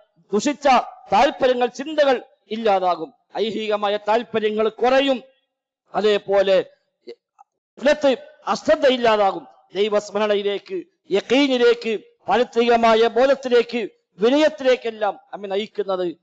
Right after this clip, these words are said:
നല്ല കൂട്ടുകാരാണ്. അതുകൊണ്ട് ബന്ധങ്ങൾ എപ്പോഴും നല്ലവരുമായിട്ടാവണം. ആരാ നമ്മുടെ കൂട്ടുകാർ? നമ്മളൊന്ന് അന്വേഷിക്കണം. ആരോടുമായും കൂട്ടുകൂടുകയല്ല, ഒന്നും നോക്കാതെ നല്ലവനാണോ ദുഷിച്ചവനാണോ ഒന്നും പരിഗണിക്കാതെ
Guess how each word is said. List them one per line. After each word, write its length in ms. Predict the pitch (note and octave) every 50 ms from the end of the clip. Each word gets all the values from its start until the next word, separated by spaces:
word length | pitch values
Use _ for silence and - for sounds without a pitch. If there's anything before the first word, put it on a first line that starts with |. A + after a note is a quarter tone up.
| _ _ _ - D#3
നല്ല 220 | F3 G3 F#3+ F#3+ F3+ -
കൂട്ടുകാരാണ്. 580 | - - - - F#3+ E3+ F3 E3 D#3+ D#3 D3 C#3 C3
അതുകൊണ്ട് 280 | - G3+ G#3 G3+ G3 G3+ F#3+ G3+
ബന്ധങ്ങൾ 420 | G#3+ B3 A#3+ A#3 A3 G#3 G#3+ G#3 G#3
എപ്പോഴും 340 | G#3 - G3+ G3+ G3 G3 F3+ - _ _ _ _ _ _ -
നല്ലവരുമായിട്ടാവണം. 1040 | D#3+ G3 G#3+ G#3+ G#3 G3 G3+ F#3+ F#3+ F3+ F3 F3 F3 _ - D#3+ D#3+ D#3+ D#3+ D3+ C#3+ _ _ _ _ _ - D3 F3+
ആരാ 180 | A3 B3 B3+ A#3+ A#3+
നമ്മുടെ 240 | A#3 A3+ A#3 A#3 A#3 -
കൂട്ടുകാർ? 420 | B3+ B3 - B3 A#3 A#3+ A#3+ A3+ F3+ - - - _ _ - F#3+
നമ്മളൊന്ന് 320 | A3 B3+ C4 B3 A#3+ A#3 A3+
അന്വേഷിക്കണം. 600 | B3 C4 C#4 C#4+ C#4 - C#4+ - - C4 B3 - - - _ _ _ - C#3
ആരോടുമായും 600 | F3 G#3 A#3 B3 C4 C4 C#4 C4+ C4 B3 A#3+ A#3+ A#3+ -
കൂട്ടുകൂടുകയല്ല, 680 | A#3+ G3+ - A3 G#3 A3 G#3+ G3+ G3+ G3+ F#3+ F3 E3+ D#3+ - _ _ _ _ - E3+
ഒന്നും 200 | G3 A3 A3 G#3 G#3
നോക്കാതെ 460 | G#3 G3 G3+ G3+ G3 G3 F#3+ F#3+ F#3 F3 - _ _ _ _ -
നല്ലവനാണോ 480 | D3+ F3+ G#3 A3 G#3+ G#3 G#3 G#3 G#3 G#3 G3+
ദുഷിച്ചവനാണോ 640 | G3+ A3+ B3+ - - A#3 A3+ A3+ A3+ A3 A3 A3 G#3 - - _ _ _ _ E3 A3
ഒന്നും 220 | B3 D4 D#4 D4+ C#4
പരിഗണിക്കാതെ 640 | C#4 C4 C4 B3 B3+ B3+ - - B3 A#3 A3+ A3